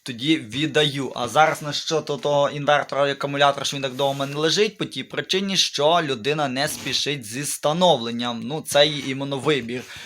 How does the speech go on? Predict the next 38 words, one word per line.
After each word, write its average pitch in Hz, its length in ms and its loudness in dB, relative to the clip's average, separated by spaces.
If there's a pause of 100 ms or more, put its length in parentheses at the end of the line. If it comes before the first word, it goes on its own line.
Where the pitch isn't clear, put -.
(300)
О, 147 80 -4
наприклад, 160 380 0
взяти 165 300 4
ще 208 220 6
один 214 420 4
інвертор 185 720 2
і 151 80 -8
ще 170 240 4
один 165 280 4
акумулятор, 151 560 -4
наприклад, 143 400 -10
є 143 180 0
Logic 135 380 -6 (120)
Power. 135 420 4
Logic 170 300 0
Power, 165 280 6
це - 160 -8
мого 147 240 0
хорошого 139 540 -2
друга, 123 520 0 (460)
який 156 260 -4
ми 156 120 0
взяли, 151 480 6
їх 135 260 -8
відремонтували. 139 1080 0
Вони 131 240 -4
гарно 127 420 2
працюють, 170 500 -8
все 151 220 2
повністю 135 440 -8
ми 127 100 -8
їх 117 100 -8
зняли, 175 300 0
вони 147 180 -4
в 135 40 -6
мене 127 200 -2
теж 123 240 -8
стояли. 180 560 0